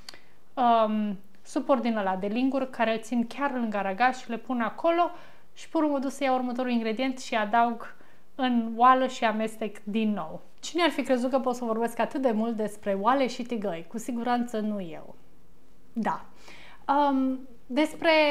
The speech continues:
electrocasnicele din bucătărie. V-am spus că am încercat grill electric, am avut și o mașină de făcut paste, că am zis că îmi fac paste proaspete de acum încolo. Ei, toate rețetele erau cu ou, așa că, până la urmă, trebuie să vând aia pentru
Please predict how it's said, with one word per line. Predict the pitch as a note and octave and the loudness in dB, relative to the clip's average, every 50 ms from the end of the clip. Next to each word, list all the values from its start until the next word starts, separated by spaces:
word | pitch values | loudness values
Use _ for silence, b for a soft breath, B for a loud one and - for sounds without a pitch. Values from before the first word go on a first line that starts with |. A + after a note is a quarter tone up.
| C#4+ C4 B3+ A#3+ - - | 4 2 -2 -6 -6 -4
electrocasnicele | - D4 D#4 D#4 D#4 - C#4+ C#4 - D4+ D#4+ D#4 D#4 D4 C4 - C#4+ B3+ | 0 2 2 2 2 2 -2 2 6 6 6 6 4 -2 -2 2 2 2
din | A#3 B3 A#3+ | 2 2 0
bucătărie. | A#3+ A#3+ - B3 A#3+ A#3+ A3+ G#3 F#3+ | 0 0 0 -2 -2 0 -2 -2 -2
V-am | F#3+ G3+ A3+ A#3+ | 0 0 -2 -2
spus | A#3+ - - C4+ - - | -2 -2 -4 -4 -4 -2
că | - | -2
am | A#3+ | -2
încercat | A#3 A#3 A#3+ A#3+ A#3+ - A#3+ A3 G3+ | 0 0 -2 -2 0 0 0 0 0
grill | F#3 G#3 C4 C#4+ C#4+ | 0 0 0 2 2
electric, | C4+ C4 B3 A#3 G3+ - - G3 F#3+ - | 2 0 0 -2 -4 -4 -8 -12 -10 -10
am | A3 - G3 | -10 -8 -4
avut | G#3 G#3 F#3+ B3 B3 | -4 -4 -4 -4 -6
și | A#3+ - C4 | -6 -4 -2
o | |
mașină | B3 A#3+ A#3 A3+ - - C4 C#4 C4+ | 0 2 0 0 0 0 0 0 2
de | A3+ A#3+ | 0 -2
făcut | A#3+ - A#3+ A#3+ - D4+ - | -2 -4 -6 -4 -4 -4 -4
paste, | - - - D#4 D#4 D#4+ D#4 - - G#3 G3 | -4 -2 4 6 6 6 6 2 -6 -6 -4
că | - G#3+ | -2 -2
am | A#3 C4 | -2 -2
zis | C4 - | -2 -2
că | D4+ | -2
îmi | C4+ A#3+ | 0 4
fac | - B3+ G#3+ - - - | 4 4 4 4 0 0
paste | - A#3+ C4+ B3+ - - B3 | 4 4 4 2 0 -4 -6
proaspete | A3 - - A3 B3+ B3+ B3+ - B3 G#3+ G3+ G3 | -4 0 4 4 4 4 2 -4 -6 -6 -6 -4
de | F#3+ G3 | -4 -4
acum | F#3+ F#3+ - A3+ G#3 | -4 -4 -4 -6 -4
încolo. | G#3 G#3 G3+ - G3 F3+ F3+ F3+ B B B B B B B B - | -4 -4 -4 -4 -4 -4 -6 -8 B B B B B B B B 0
Ei, | D#4 C#4 | 0 2
toate | C#4 D#4 D4+ D4+ C#4+ | 4 2 2 2 2
rețetele | C4+ C4+ C4 C4 C#4 B3+ - - G#3+ A3 | 0 0 0 -2 -4 -4 -2 -2 0 0
erau | G#3+ G#3+ A3 A3+ A3+ | 0 2 2 0 0
cu | A#3 A3+ - B3+ | 0 -2 -4 -2
ou, | A3+ A3 G#3+ G3 F3 E3+ | 0 0 0 0 -2 -4
așa | F3 F3+ - - G#3+ G3+ | -6 -6 -4 -4 -6 -6
că, | G3+ - A3+ G#3+ G#3+ G#3+ G#3 G#3+ - - - - | -4 -4 -4 -2 -2 -4 -4 -8 -12 -14 -14 -10
până | - - A3 A3+ | -6 -4 -2 0
la | A#3 | 0
urmă, | A#3 A#3 A#3+ A#3+ A#3+ B3 A#3+ A#3+ A3+ | 0 2 2 2 2 2 0 -4 -4
trebuie | - A#3 G#3+ B3+ A#3+ | -6 -8 -6 -6 -6
să | B3 - | -6 -4
vând | B3 A3+ B3+ C#4+ B3+ A3+ | -4 -2 0 0 0 0
aia | F#3+ F#3 F#3+ G#3+ A#3+ B3+ B3 | 0 0 0 0 0 -2 -2
pentru | - A3+ A3 G#3+ A3 A3 A3 G#3+ G3+ G3 | -4 -6 -6 -4 -4 -4 -6 -6 -6 -8